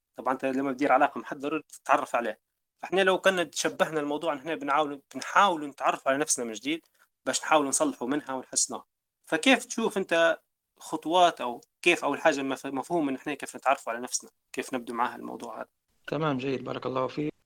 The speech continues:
Speaker 2: هو نتفقوا على شيء نحن في البداية، إن هي حتكون دردشة صراحة أكثر منها شخص يتحدث ومجموعة تسمع يعني.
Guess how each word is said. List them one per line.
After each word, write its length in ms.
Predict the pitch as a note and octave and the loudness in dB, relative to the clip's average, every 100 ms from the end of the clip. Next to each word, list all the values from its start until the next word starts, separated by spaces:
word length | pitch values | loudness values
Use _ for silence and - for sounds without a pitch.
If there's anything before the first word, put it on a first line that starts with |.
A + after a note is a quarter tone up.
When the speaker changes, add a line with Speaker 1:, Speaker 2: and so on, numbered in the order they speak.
| _ G#3+ | _ -4
Speaker 2:
هو 80 | |
نتفقوا 320 | G3+ A#3 G#3 F#3+ | -2 -4 0 2
على 120 | F#3 | 2
شيء 220 | G#3 E3 | 0 -2
نحن 140 | D#3+ | -4
في 60 | C#3+ | -8
البداية، 440 | C3 C3+ E3 G#3 - _ _ _ _ - | -6 -2 -2 -2 -8 _ _ _ _ -2
إن 40 | G#3 | 2
هي 220 | B3+ A3+ | 4 4
حتكون 320 | A3+ - A3 | 4 2 4
دردشة 360 | G#3+ G3+ B2 C3 | 2 2 -2 -2
صراحة 520 | C#3+ C3+ C#3+ D#3 - _ E3 | 0 0 0 -6 -8 _ -4
أكثر 260 | E3 - | 0 -2
منها 220 | D3 C#3+ | -2 -4
شخص 380 | C3+ D#3 - - | -4 -4 -4 -10
يتحدث 680 | B2+ - F3 F3+ F#3 G3 G3+ | -8 -4 -4 -2 -2 -4 -6
ومجموعة 680 | - E3+ E3 D#3 E3+ F3 D3+ | -4 -2 -2 -4 0 0 2
تسمع 360 | D#3 - A#2 G#2+ | -2 -4 -6 -8
يعني. 300 | G#2+ B2+ | -6 -8